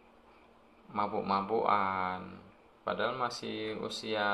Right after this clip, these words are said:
S M P, S M A. Yang prihatin ya usia-usia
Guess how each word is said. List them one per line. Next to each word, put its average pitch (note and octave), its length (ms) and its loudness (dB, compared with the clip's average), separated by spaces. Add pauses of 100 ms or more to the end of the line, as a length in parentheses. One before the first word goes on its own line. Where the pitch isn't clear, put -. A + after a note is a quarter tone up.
(2000)
S - 240 -12
M G2+ 200 -2
P, G2+ 40 -4 (160)
S - 160 -8
M A#2 240 -6
A. F2 380 -4 (2250)
Yang G2+ 240 -6
prihatin G2+ 480 -4
ya F#2 320 -2 (240)
usia-usia G2+ 560 -6